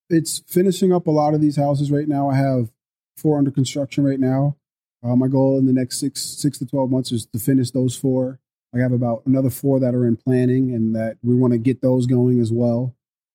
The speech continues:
And, um, I believe in the next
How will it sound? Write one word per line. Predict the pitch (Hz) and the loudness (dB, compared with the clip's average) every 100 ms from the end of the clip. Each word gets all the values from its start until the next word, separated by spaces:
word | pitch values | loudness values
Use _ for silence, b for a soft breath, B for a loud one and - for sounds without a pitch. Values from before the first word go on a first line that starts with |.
| _ | _
And, | 123 120 120 120 | -2 0 0 0
um, | 117 113 113 113 113 113 110 113 _ _ | 0 -2 -2 -4 -4 -6 -8 -12 _ _
I | 120 | -4
believe | 127 131 | 0 0
in | 127 | 2
the | 131 | 0
next | 127 - - | 0 -4 -12